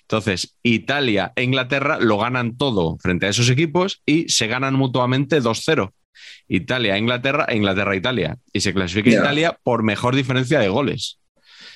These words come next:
Speaker 1: Eh, más catorce por más once de, de Inglaterra. Segundo mundial seguido fuera de, de Inglaterra, que es la gran ausencia. Y luego debutan en el mundial Irán y Túnez, en un mundial que sigue teniendo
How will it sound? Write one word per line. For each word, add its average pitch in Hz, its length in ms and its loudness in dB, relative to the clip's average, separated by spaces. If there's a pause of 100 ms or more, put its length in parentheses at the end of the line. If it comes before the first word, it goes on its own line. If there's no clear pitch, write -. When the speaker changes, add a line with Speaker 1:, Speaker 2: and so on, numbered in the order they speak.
(140)
Speaker 1:
Eh, 82 300 2
más 92 320 2
catorce 123 720 -2
por 139 400 -2
más 98 340 0
once 98 340 -2
de, 80 640 -2
de 85 260 0
Inglaterra. 98 560 -2
Segundo 107 460 2
mundial 107 420 2
seguido 110 500 0 (680)
fuera 120 380 0
de, 82 560 0
de 92 180 -2
Inglaterra, 98 560 -2
que 95 120 -2
es 90 100 0
la 85 500 0
gran 92 220 0
ausencia. 127 360 0
Y 95 60 2
luego 104 160 2
debutan 107 380 0
en 113 60 2
el 113 60 2
mundial 117 540 2 (600)
Irán 127 640 0
y 101 140 2
Túnez, 87 600 -2
en 80 340 -2
un 95 140 4
mundial 101 320 4
que 110 100 -2
sigue 101 240 0
teniendo 110 560 0